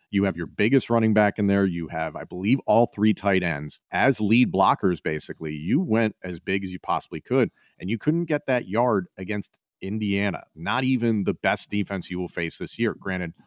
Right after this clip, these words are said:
maybe one of the smartest defenses you'll face this year, most disciplined, but athletically, you should be beating Indiana at the point of attack. So the concern is, eh, fr-, from my standpoint, it's personnel, because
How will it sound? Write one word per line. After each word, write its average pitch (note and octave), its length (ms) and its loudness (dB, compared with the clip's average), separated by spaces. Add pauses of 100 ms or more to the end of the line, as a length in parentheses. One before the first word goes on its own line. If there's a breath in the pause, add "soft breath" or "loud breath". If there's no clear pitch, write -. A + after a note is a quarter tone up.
(440 soft breath)
maybe G#2+ 420 2
one G#2+ 180 2
of F2 40 -4
the F2 60 -4
smartest A2+ 540 4
defenses E2+ 560 -2
you'll E2 100 -8
face E2 260 -6
this D2+ 200 -10
year, D#2 160 -6
most D#2 260 -10
disciplined, D#2+ 540 -6
but D#2+ 240 -8
athletically, G2 680 -2 (640 soft breath)
you G#2 240 4
should B2 360 6
be G#2+ 160 8
beating G2 380 4
Indiana F2 440 0
at E2 140 -6
the - 40 -18
point D2+ 240 -10
of D2 60 -10
attack. G#2+ 400 -4 (320)
So A#2+ 180 2
the A2+ 100 2
concern F3+ 580 0
is, G2+ 380 4 (420)
eh, - 120 -8
fr-, - 300 -14
from G#2+ 160 -4
my A2 140 -4
standpoint, A2+ 480 2
it's F#2 100 2
personnel, A#2 640 2
because F#2 600 2